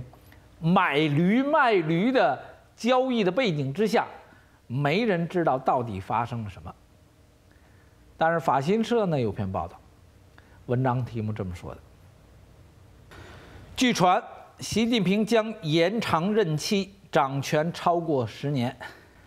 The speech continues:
那这就变得非常特别了。习近平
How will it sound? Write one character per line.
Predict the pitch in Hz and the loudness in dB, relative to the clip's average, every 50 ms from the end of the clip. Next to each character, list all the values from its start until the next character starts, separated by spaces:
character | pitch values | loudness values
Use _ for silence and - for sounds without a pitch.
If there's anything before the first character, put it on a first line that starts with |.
| - - - | -20 -12 -4
那 | 131 131 | -4 -4
这 | 131 - 160 143 | 0 0 0 0
就 | 139 147 127 127 | 2 0 -2 0
变 | 127 156 135 123 | 0 0 -2 0
得 | 123 117 113 107 107 104 | 0 -2 0 -2 -2 -4
非 | 107 - 143 139 | -2 -2 0 0
常 | 139 117 113 104 101 107 | 0 0 -2 -4 -4 -6
特 | 104 - 107 87 | -6 -6 -6 -6
别 | 85 85 78 | -6 -6 -8
了。 | 80 78 - - - - - _ - - - - - - - - - - - - - - - | -8 -10 -12 -14 -20 -20 -20 _ -20 -20 -20 -20 -20 -20 -20 -20 -20 -20 -20 -20 -20 -20 -6
习 | - - 226 | -2 0 2
近 | 226 247 196 | 2 2 2
平 | 175 196 208 214 202 | 2 2 0 0 -4